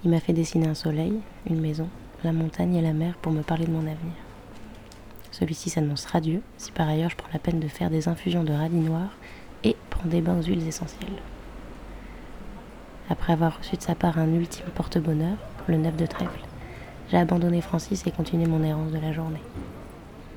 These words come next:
Et devant mon thé à la menthe et un délicieux gâteau pour l'accompagner, alors que je m'apprêtais à vous écrire enfin, j'ai encore discuté avec deux Portugais, de Porto, qui tentaient de prononcer en français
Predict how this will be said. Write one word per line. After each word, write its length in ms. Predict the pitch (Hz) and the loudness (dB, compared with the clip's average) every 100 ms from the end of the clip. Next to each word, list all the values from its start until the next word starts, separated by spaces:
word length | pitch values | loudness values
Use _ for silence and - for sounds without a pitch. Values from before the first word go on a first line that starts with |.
| - - - - - - - - - - | -16 -16 -16 -16 -16 -16 -16 -16 -10 0
Et 80 | 170 | 4
devant 220 | 170 165 | 6 6
mon 100 | 160 | 4
thé 140 | - | 4
à 60 | 175 | 4
la 80 | 156 | 4
menthe 360 | 160 208 - - - - - | 0 -4 -10 -12 -14 -8 -2
et 60 | |
un 80 | 151 | 0
délicieux 400 | 151 165 160 175 | 2 0 0 0
gâteau 260 | 165 160 - | 0 0 -2
pour 140 | - | -2
l'accompagner, 540 | 160 151 - 165 156 185 - - - - - - - - - - - | -4 -4 -6 -4 -2 -4 -8 -16 -12 -12 -10 -12 -14 -18 -18 -16 -4
alors 160 | 170 156 | -2 -2
que 100 | - | 0
je 60 | 165 | 0
m'apprêtais 400 | 165 - - 190 | 2 0 2 2
à 40 | |
vous 160 | 170 160 | 4 2
écrire 300 | 156 175 160 | 2 4 4
enfin, 320 | 156 - 180 - - - - - - - - | 2 0 -2 -4 -16 -18 -18 -18 -18 -16 -6
j'ai 80 | - | 2
encore 260 | 165 160 175 | 4 6 4
discuté 400 | 170 - - 180 | 2 -2 0 2
avec 220 | 165 156 | 2 2
deux 100 | 180 | 0
Portugais, 380 | - - - 165 - - - - - - | 0 -2 -2 -6 -6 -16 -18 -18 -18 -4
de 80 | 170 | 0
Porto, 340 | 170 170 - - - - - - - - - - - - | 2 0 -2 -10 -10 -18 -20 -16 -14 -14 -14 -14 -12 -12
qui 120 | - | -10
tentaient 340 | - 165 - 175 | -4 -2 2 2
de 160 | 160 | 2
prononcer 520 | 151 - 175 165 - | 0 2 4 4 2
en 120 | 165 147 | -2 -2
français 460 | - 165 - 185 | -4 -6 -4 -2